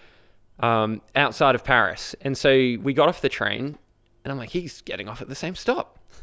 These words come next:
Turns out he was going to Versailles as well. And you go around, it's got the Hall of Mirrors, there's the palace, there's the different, you know, in different parts of the property, there's different,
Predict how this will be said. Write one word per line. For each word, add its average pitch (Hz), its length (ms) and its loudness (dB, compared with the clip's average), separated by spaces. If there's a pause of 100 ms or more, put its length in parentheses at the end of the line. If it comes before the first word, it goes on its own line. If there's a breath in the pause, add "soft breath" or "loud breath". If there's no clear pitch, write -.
(160)
Turns 165 320 2
out 143 280 2 (300)
he 147 260 2
was 151 480 0 (160)
going 135 260 4
to 147 80 -4
Versailles 131 420 2
as 120 140 -4
well. 117 300 2 (260 loud breath)
And 151 160 2
you 160 60 4
go 175 220 8
around, 175 600 4
it's 131 160 0
got 135 140 2
the 135 100 6
Hall 170 260 6
of 139 120 2
Mirrors, 156 500 6
there's 139 200 4
the 151 60 0
palace, 147 640 4
there's 127 320 2
the 123 220 2
different, 139 560 -2
you 131 100 -4
know, 123 160 2
in 123 340 -2
different 139 280 -2
parts 127 300 -2
of 120 80 -10
the 127 60 -2
property, 123 400 0
there's 113 240 -4
different, 117 440 -2